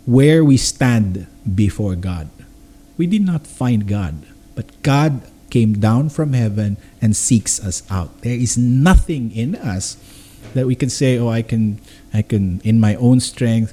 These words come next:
go after God and, 'Hey, God, you know, I'm me. I'll, I'll accept you.'" No, it's the other way around. So even our faith,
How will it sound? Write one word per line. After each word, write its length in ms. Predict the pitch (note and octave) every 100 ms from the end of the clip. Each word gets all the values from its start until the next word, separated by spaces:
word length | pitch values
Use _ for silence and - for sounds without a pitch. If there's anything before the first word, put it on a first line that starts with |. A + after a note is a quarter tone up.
| G2
go 280 | G#2+ G2+ G2+
after 360 | G#2 - G#2+ G2+
God 440 | G2+ G2+ G2 F2+
and, 240 | F#2 F2+ - - -
'Hey, 160 | B2+
God, 360 | G#2 B2 A#2 F2+ -
you 160 | F#2 G2+
know, 80 | G2+
I'm 240 | G2+ G2
me. 320 | A#2+ G2+ D#2+
I'll, 280 | E2+ F#2 F#2+
I'll 220 | G#2+ A2 -
accept 400 | - - C3 -
you.'" 160 | G2 E2
No, 240 | C#3 A2+ D#2+
it's 80 |
the 160 | B2+ B2
other 240 | A#2+ A2+
way 160 | G#2 G2
around. 480 | F2+ F2+ F2 C2+ - - - - - -
So 160 | E3+
even 320 | G3+ F3+ G3+
our 240 | F#3 F#3 F3
faith, 560 | - G#3 B2 - -